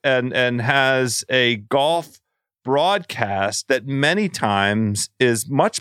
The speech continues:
more lively than what you get on a, on a Saturday with the P G A Tour when they're at a venue that, that is not, you know, a, a top tier venue. And they also, um, have really smart,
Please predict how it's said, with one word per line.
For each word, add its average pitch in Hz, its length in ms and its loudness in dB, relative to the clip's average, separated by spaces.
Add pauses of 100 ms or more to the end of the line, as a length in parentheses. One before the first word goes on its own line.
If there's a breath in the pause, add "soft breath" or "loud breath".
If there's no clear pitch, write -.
more 170 400 0 (420)
lively 190 1080 0
than 214 380 0
what 208 180 0
you 202 120 -2
get 208 340 0 (100)
on 185 240 2
a, 165 260 2
on 160 200 0
a 147 60 0
Saturday 180 580 0
with 180 180 0
the - 80 -4
P 190 240 -2
G 180 220 0
A 175 140 2
Tour 180 420 0
when 160 180 -2
they're 139 160 2
at 151 160 2
a 156 60 0
venue 156 680 0
that, 139 260 2
that 135 160 2
is 131 200 0
not, 139 380 0
you 147 100 -2
know, 139 220 0
a, 131 180 0
a - 20 -2
top 143 340 -4
tier 165 240 0
venue. 165 420 0 (480 loud breath)
And 180 80 2
they 196 100 4
also, 185 960 0 (100)
um, 143 640 2
have 147 580 0
really 175 460 2
smart, 170 600 0